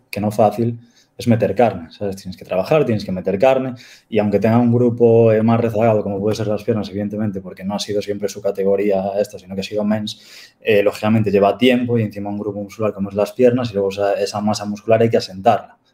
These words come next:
¿vale? O sea, al final lo que rápido viene, rápido se va, eso es así. Pero bueno, mientras tengas la estructura, tío, eso, o sea, realmente con la estructura naces, eso no lo puedes cambiar,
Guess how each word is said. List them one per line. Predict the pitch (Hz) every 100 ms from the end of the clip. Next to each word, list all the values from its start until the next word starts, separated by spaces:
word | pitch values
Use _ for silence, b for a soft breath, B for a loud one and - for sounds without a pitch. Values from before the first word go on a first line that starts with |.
| _
¿vale? | 101 98
O |
sea, | 98
al | 95
final | 104 107
lo | 113
que | 107
rápido | 110 107 110
viene, | 127
rápido | 117 104 101
se | 95 98
va, | 92
eso | 95
es | 95
así. | 90 98 - B B B B B _ -
Pero | 104
bueno, | 113 113 98
mientras | 101 101 98
tengas | 113 110 107
la |
estructura, | 110 - 104 117 117 117
tío, | 120 127 123 98
eso, | 95 107
o |
sea, | 104 104 - B B
realmente | 123 143 160 156
con | 135
la |
estructura | 127 135 180 123
naces, | 101 98 -
eso | 98 127
no |
lo | 123
puedes | 117 113 117
cambiar, | 117 110 101 -